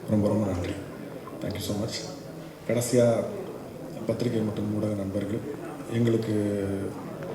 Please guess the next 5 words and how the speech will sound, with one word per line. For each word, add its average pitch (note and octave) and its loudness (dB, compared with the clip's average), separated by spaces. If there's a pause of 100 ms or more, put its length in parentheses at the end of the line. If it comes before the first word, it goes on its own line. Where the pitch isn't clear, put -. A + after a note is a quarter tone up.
(1300)
ஒரு G#2+ 4
பெரிய B2+ 10
பாலமா C3+ 10
நீங்க B2+ 8
அமைஞ்சிருக்கீங்க. G#2+ 0